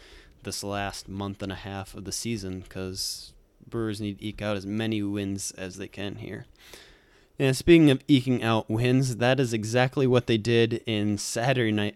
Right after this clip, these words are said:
Saturday's Wild game, a fifteen to fourteen win.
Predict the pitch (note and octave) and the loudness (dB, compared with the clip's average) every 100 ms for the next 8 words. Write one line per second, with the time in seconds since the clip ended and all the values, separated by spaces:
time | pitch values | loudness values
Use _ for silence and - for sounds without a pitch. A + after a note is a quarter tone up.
0 | - - C#3 D3+ C3 G#2+ G#2 G2+ F#2+ G2+ | -8 -2 0 2 2 2 0 -2 -6 2
1 | A2 A2 G#2+ G2+ G#2 G#2 G2+ G2 G2 F#2+ | 4 6 4 0 -6 -4 -2 0 -2 -4
2 | G#2+ F#2+ - D3+ - F3 D#3+ C3+ - C3+ | -6 -6 -4 -6 -2 2 2 0 -2 -4
3 | B2 - B2 G2 G#2 F2+ G#2 | -2 -2 0 0 -2 -4 -10